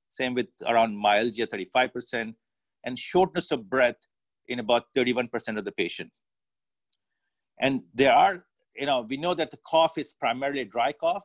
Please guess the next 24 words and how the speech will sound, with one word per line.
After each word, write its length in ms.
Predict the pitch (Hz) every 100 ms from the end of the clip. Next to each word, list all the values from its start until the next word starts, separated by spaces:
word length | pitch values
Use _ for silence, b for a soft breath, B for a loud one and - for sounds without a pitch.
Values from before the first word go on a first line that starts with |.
| -
but 140 | 127
in 120 | 120
about 220 | 127 127 -
twenty 180 | - 170
percent 360 | 190 156 160 143
of 120 | 117
the 60 | 123
cases, 680 | - 131 123 120 107 - 113
uh, 200 | 101 98 _ _ _ _ 104
uh, 340 | 98 98 98 - _ _
in 160 | 113 101
one 200 | 127 139
study 280 | - 127 123
in 60 |
the 60 | 110
jama, 480 | 113 104 101 101 95 _ _ _ 98
um, 400 | 95 92 90 -
shows 360 | - - 135 117
that 260 | 117 101 -
they 100 | 110
could 220 | - 113
have 340 | - 101 98 -
sputum 380 | - - 180 -
production. 500 | 202 87 - -